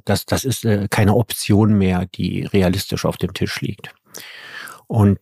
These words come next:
deswegen ist ja die, die, die Frage, vor der wir stehen, uns im Hinterkopf irgendwie auszumalen, auch wenn das im Augenblick angesichts der Kriegsgräuel schwierig ist, auf welchen Zustand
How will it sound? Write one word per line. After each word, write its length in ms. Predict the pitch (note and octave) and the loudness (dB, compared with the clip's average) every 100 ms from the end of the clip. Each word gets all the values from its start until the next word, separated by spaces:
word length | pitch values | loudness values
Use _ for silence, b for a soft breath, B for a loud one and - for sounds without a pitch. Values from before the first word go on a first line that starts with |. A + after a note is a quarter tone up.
| _ - | _ 0
deswegen 420 | A2 - A#2 A#2 | 0 2 2 2
ist 200 | A2+ - | 0 0
ja 340 | G#2 G2+ G2 | 0 2 0
die, 200 | G2 C3 | -4 -8
die, 340 | G#2+ G#2 F2+ F2+ | -4 -2 -2 -2
die 140 | G2+ | -4
Frage, 480 | - F2+ F#2 A2 A2 | -2 0 0 2 -2
vor 180 | - G2+ | 0 -2
der 300 | G2 G2 F2 | 0 -2 0
wir 240 | G2+ A2 | 0 0
stehen, 580 | - - F#2+ G#2 A2+ A#2 B B B B | -2 -4 -2 0 0 -2 B B B B
uns 400 | - G#2+ G#2 - | 2 2 2 -4
im 140 | - G2 | -2 2
Hinterkopf 800 | G#2 E3+ A2+ F2+ - F2 - - | 4 4 2 0 0 -2 -2 -2
irgendwie 840 | B2+ D#3 D3 - C3+ - A2+ A2+ - | 2 2 2 -2 -4 -2 -2 -2 -4
auszumalen, 1080 | G#2+ A2 B2+ - - F2 E2 D#2+ D#2 G#2+ C3 | -2 -2 -2 -6 -4 -2 -2 -4 -2 -2 -2
auch 160 | G2+ E2+ | -6 0
wenn 120 | G#3 | 2
das 180 | G#2 - | 2 0
im 100 | F#2 | -2
Augenblick 340 | G2 G#2 G2 | 0 2 0
angesichts 520 | F2+ G#2 G2+ F#2 - - | 0 0 2 0 -4 -6
der 100 | E2 | -6
Kriegsgräuel 880 | - A2+ - - - E2+ F2 A2+ A2+ _ - | -4 -4 -4 -6 -2 0 2 0 -4 _ -4
schwierig 460 | - A#2+ - - | 0 2 0 -2
ist, 320 | - G#2 - - B B B B B B _ | -4 -4 -6 -16 B B B B B B _
auf 220 | G#2+ - | -2 2
welchen 260 | A#2 B2+ D3 | 0 2 0
Zustand 720 | - A#2 A#2+ - C3 C#3 | 2 -2 -2 0 0 0